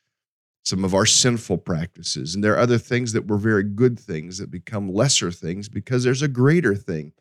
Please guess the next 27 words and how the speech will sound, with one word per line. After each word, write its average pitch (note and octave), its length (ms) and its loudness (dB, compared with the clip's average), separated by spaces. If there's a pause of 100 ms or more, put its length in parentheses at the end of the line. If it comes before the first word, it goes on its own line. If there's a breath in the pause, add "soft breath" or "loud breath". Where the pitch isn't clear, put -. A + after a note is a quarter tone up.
(380)
in F2+ 120 -4
our E2+ 160 2
life, D#2+ 400 0
namely F2+ 420 -4
the D#2+ 120 -4
Lord D#2+ 340 0
Jesus D2+ 420 -10
Christ. - 520 -10 (560)
Well, G#2 240 4
friends, F2 380 2
it's E2+ 120 -4
been G2+ 220 0
good G#2+ 200 2
to G2 80 0
be F2+ 140 2
with F#2+ 260 0
you F2 100 -2
today. B2 600 2 (400)
Uh, D#2+ 200 -4
good F#2 300 0
to G2+ 120 -4
be F#2+ 200 0
able D#2+ 200 0
to - 160 -8
delineate, G#2 880 -2 (100)
uh, D2 180 -4 (340)
Scripture. - 680 0